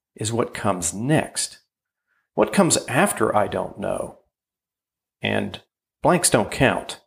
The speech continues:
We need less "I don't know" and more "I don't know, but," or "and."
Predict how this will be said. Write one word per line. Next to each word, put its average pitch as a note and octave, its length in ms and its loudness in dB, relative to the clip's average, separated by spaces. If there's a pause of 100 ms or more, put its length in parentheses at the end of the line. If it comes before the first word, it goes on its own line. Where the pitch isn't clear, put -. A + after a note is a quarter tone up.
(920)
We C#3 80 0
need G#3 180 4
less D3+ 400 4 (400)
"I B2+ 160 4
don't A#2 320 2
know" G#2+ 480 2 (480)
and A2 160 -4
more C3 420 4 (680)
"I F#3 160 6
don't C#3 260 4
know, B2+ 500 4
but," - 540 2
or - 260 0
"and." C3+ 500 4